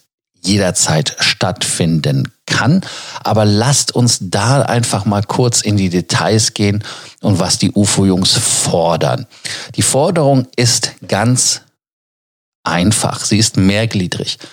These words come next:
Die ufo kämpft für die Lufthansa, Lufthansa Cityline. Sie kämpfen für Germanwings und für Sun Express Deutschland. Das sieht natürlich auf den ersten Blick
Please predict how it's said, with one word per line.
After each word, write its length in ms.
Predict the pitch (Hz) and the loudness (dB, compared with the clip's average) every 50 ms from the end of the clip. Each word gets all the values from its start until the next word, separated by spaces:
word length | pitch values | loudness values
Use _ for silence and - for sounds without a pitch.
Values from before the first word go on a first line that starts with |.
| _ _ _ _ _ _ _ _ | _ _ _ _ _ _ _ _
Die 140 | - 101 131 | -2 0 2
ufo 340 | - 147 139 127 - 117 110 | 4 4 2 2 2 0 -2
kämpft 400 | - - 110 95 95 92 - - | 0 0 0 0 0 0 -2 -2
für 200 | - - 98 87 | 0 0 0 0
die 120 | 82 82 | 2 2
Lufthansa, 760 | 80 82 95 92 - - - 107 104 113 113 147 160 - - - _ _ _ | 2 2 2 2 0 0 0 2 4 4 4 4 2 0 -4 -10 _ _ _
Lufthansa 440 | - 82 80 - - 90 80 73 76 | -4 -4 -2 0 0 0 0 0 0
Cityline. 600 | - - 87 82 - 95 92 95 87 - 151 190 - - - - - - | 0 0 -2 0 0 0 0 2 2 2 2 0 -2 -6 -14 -14 -14 -6
Sie 140 | - - - | -4 -4 -2
kämpfen 360 | - - 107 98 92 - 95 | 0 0 0 0 0 0 0
für 120 | - 95 | 0 0
Germanwings 680 | - - 113 101 92 92 90 80 87 92 107 143 139 - | 0 0 0 2 2 2 2 2 2 2 2 2 2 0
und 240 | - _ 139 131 123 | 0 _ 0 0 2
für 140 | - 139 135 | 2 2 2
Sun 440 | 127 - - - 139 120 110 107 | 2 2 2 2 2 2 2 2
Express 500 | - - - - - - - 82 - - | 2 0 -2 -2 -4 -2 -2 -2 -2 -2
Deutschland. 520 | - 80 67 - - - - - - - - - - - - - - _ | 0 0 -2 0 -2 -6 -6 -6 -10 -12 -14 -16 -20 -20 -20 -20 -18 _
Das 220 | - 110 92 - | -2 0 0 2
sieht 180 | - 131 156 151 | 2 2 2 2
natürlich 500 | 170 160 143 - 139 123 113 107 - - | 0 0 2 2 2 4 2 2 0 -2
auf 120 | 101 98 | -4 -2
den 200 | - 107 95 - | 0 0 0 0
ersten 400 | - 98 123 135 123 - - 120 | 0 0 2 2 2 2 0 -2
Blick 380 | 104 104 110 120 117 - - - | 0 2 2 2 2 -2 -12 -14